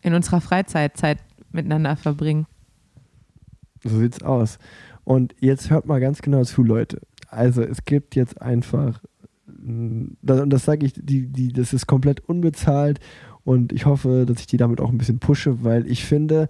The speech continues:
Speaker 2: die haben einfach eine Marktlücke für uns Radfahrer und Radfahrerinnen geschlossen. Es gibt eine App, die heißt Strive. S T R E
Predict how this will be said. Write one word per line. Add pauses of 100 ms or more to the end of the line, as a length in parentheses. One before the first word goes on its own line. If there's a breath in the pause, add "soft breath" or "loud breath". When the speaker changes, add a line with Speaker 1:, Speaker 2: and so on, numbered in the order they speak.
(320 loud breath)
Speaker 2:
die
haben
einfach
eine
Marktlücke (160 soft breath)
für
uns (100)
Radfahrer
und
Radfahrerinnen
geschlossen. (420 loud breath)
Es
gibt
eine
App,
die
heißt
Strive. (100)
S (200)
T (200)
R (220)
E